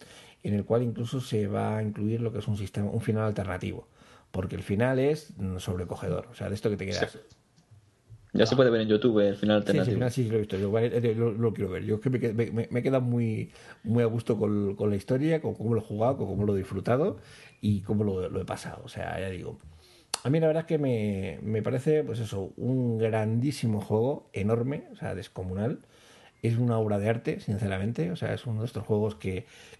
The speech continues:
Speaker 1: que también tienes que tener, o sea, y por lo menos disfrutarlo, y ya digo, si no te lo compras ahora, cómpratelo un poquito más adelante, cuando esté más barato,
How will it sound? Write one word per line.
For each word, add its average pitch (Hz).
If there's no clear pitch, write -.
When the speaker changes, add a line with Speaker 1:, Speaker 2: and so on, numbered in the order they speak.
Speaker 1:
que 117
también 127
tienes 120
que 107
tener, 110
o -
sea, 107
y 101
por 101
lo 104
menos 120
disfrutarlo, 113
y 101
ya 107
digo, 127
si 123
no 131
te -
lo 139
compras 127
ahora, 139
cómpratelo 139
un 131
poquito 120
más 107
adelante, 135
cuando 110
esté 113
más 101
barato, 156